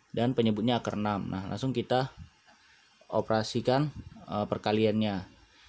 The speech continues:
Lima dikali akar enam adalah lima akar enam.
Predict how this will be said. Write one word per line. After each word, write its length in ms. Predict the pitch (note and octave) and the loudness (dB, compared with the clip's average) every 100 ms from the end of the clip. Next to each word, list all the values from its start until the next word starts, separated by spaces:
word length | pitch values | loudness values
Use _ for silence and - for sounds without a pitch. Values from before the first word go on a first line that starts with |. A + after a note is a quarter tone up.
| - - | -14 0
Lima 320 | B2 D3 D#3+ | 4 4 4
dikali 400 | D3 B2 A#2+ G2 | 2 4 4 4
akar 240 | G#2+ G#2 | 0 0
enam 240 | A2 C3 - | 0 2 0
adalah 480 | G#2+ G#2+ A#2 C3+ - - _ _ _ _ - - - _ _ - | 2 2 2 2 -4 -14 _ _ _ _ -20 -20 -20 _ _ -10
lima 460 | G2+ G#2+ A#2 C#3+ D#3+ - _ - - - _ _ - - _ - | -2 2 2 2 0 -8 _ -20 -20 -20 _ _ -20 -20 _ -8
akar 320 | F#2+ A#2 D2+ | -4 -2 -2
enam. 320 | G#2 G2 | -2 -2